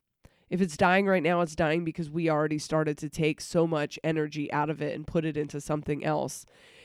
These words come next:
And this is the part in creating reality where you have to hold your shit together. Things only fall apart, towers only happen because you didn't want to be there anymore, and you have to be fucking honest with yourself about that.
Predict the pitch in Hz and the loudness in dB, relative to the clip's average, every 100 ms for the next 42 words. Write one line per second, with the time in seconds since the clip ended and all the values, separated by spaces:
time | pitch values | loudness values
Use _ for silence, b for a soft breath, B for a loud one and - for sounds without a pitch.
0 | B B 180 185 202 220 208 185 - 170 | B B 0 8 8 8 2 0 4 4
1 | 170 160 - 170 165 165 160 143 147 143 | 6 2 -2 -2 2 2 2 0 2 4
2 | 165 151 147 156 156 151 147 160 - 147 | 4 2 0 -2 0 -2 0 -2 -2 -4
3 | 165 147 - 139 - 170 - 156 143 - | -2 -4 -6 -10 -6 -6 -6 -10 -12 -12
4 | - - - _ _ _ _ 185 185 180 | -12 -14 -18 _ _ _ _ 2 4 6
5 | 185 - 170 170 156 165 170 - 165 170 | 4 4 4 4 4 4 4 4 2 2
6 | 170 160 143 160 156 - 185 185 147 147 | 2 -2 -2 -2 -4 -2 -4 -4 -4 -4
7 | 151 156 127 165 151 151 160 156 139 139 | 2 2 2 0 -2 0 0 0 0 -2
8 | 139 139 143 143 143 147 156 - 156 143 | -4 -2 -2 -2 -2 -2 -4 -6 -10 -6
9 | 156 - 156 104 151 151 - 147 - 110 | -6 -6 -6 -4 -2 -4 -6 -12 -12 -10
10 | 98 - - 65 - 67 67 | -8 -10 -10 -12 -12 -14 -14